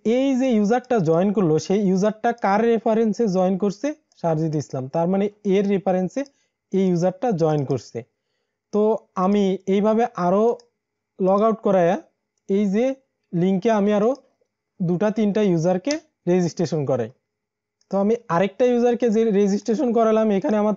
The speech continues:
টোটাল ইউজারে আসার পর দেখেন তার রেফার কয়টা? টোটাল দুটা রেফার। তার টোটাল বোনাস কত পেয়েছে সে? একশো পয়েন্ট। এই লাস্টের এই ইউজারটা সে কি করছে? সেও এর রেফারেন্সে জয়েন করছে। এখন যদি কেউ এর লিংক দিয়ে জয়েন করে তাহলে এ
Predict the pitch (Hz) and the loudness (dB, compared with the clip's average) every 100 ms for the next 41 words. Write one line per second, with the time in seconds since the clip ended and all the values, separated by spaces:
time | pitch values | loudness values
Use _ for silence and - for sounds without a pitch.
0 | - 180 202 214 214 208 208 196 214 202 | -2 -2 0 2 2 2 0 0 -2 0
1 | 185 165 160 269 285 _ _ _ - 190 | 0 0 0 -2 -4 _ _ _ -2 0
2 | 190 180 151 208 214 220 208 269 - 180 | 2 0 0 -2 2 0 0 -2 0 -2
3 | 156 202 269 269 _ _ - 175 175 226 | 2 0 0 -4 _ _ -4 -2 2 2
4 | 214 262 294 - _ - 202 202 185 202 | 2 0 -4 -6 _ -4 -4 -2 0 2
5 | 208 170 180 330 - 214 214 208 208 233 | 2 2 0 -2 -2 -2 0 0 0 -2
6 | 233 262 302 - 156 - - 202 170 139 | -4 -2 -4 -2 -2 -2 -4 -2 0 -2
7 | 117 _ _ _ _ - 202 214 190 208 | -4 _ _ _ _ -4 0 2 2 0
8 | - 269 247 - 208 220 226 220 220 247 | -4 -2 -2 0 0 2 2 0 -2 -2
9 | 311 220 202 214 233 240 294 - 226 277 | -4 -2 -2 0 -2 -2 -6 -2 0 2
10 | 240 202 262 - _ _ 147 170 196 196 | 2 2 0 -4 _ _ -2 0 2 0
11 | 208 262 180 170 160 151 - 156 175 202 | 0 0 0 2 2 -2 -2 -2 0 0
12 | 208 214 208 208 220 - _ _ 190 202 | 0 -2 0 0 0 -4 _ _ 0 0
13 | 220 226 233 220 226 208 208 214 208 202 | 2 2 2 2 0 2 0 0 0 0
14 | 202 202 208 202 | 2 2 2 0